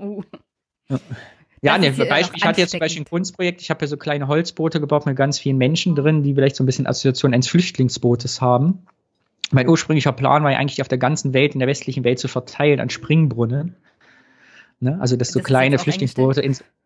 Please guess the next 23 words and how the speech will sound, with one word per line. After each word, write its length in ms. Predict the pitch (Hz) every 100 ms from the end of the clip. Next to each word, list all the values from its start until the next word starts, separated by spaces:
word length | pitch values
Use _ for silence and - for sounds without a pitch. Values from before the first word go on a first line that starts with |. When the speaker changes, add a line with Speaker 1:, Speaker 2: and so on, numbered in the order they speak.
| _ _ -
Speaker 2:
genau, 320 | 139 131 120 123 -
ja, 200 | 151 147
genau, 220 | 139 156
im 160 | 120 131
Trevi-Brunnen, 920 | - 160 147 151 123 127 131 127 123
in 200 | 139 139
irgendwie 280 | 123 135 131
berüh-, 280 | 135 151 165
also 180 | 151
in 60 | 175
berühmten 240 | 175 180
Sehenswürdigkeiten 600 | 143 160 160 147 - 139
diese 160 | 143 139
Bootchen 360 | 131 165 175 123
da 60 |
schwimmen 260 | 117 127 127
zu 100 | -
lassen, 240 | 123 131
indem 200 | 139 135 139
ich 80 |
nämlich, 360 | 139 131 - -
ich 120 | -
hab 80 | 135